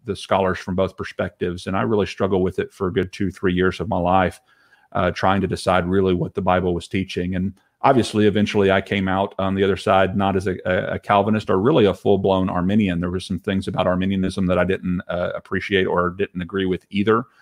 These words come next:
Though obviously I would, I would side more with Arminian soteriology than I would with Calvinist soteriology now. Um, and,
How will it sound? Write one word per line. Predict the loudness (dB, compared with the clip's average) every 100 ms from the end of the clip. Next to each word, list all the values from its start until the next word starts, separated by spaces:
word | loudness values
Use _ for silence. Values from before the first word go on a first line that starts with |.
| _ _ 4
Though | 6
obviously | 6 6 4 2 4
I | 4
would, | 4 0 -2
I | -2
would | -2
side | 0 0 2
more | 2 4 2
with | 0 -2
Arminian | -4 -2 -4 -6
soteriology | -6 -8 -2 2 0 -2 -6
than | -4
I |
would | -4 -4
with | -6 -6
Calvinist | -2 -2 -4 -8 -8
soteriology | -4 -2 -2 -4 -6
now. | -10 -8 -10 _ _ _ _ _ -2
Um, | 2 2 0 0
and, | 0 2 0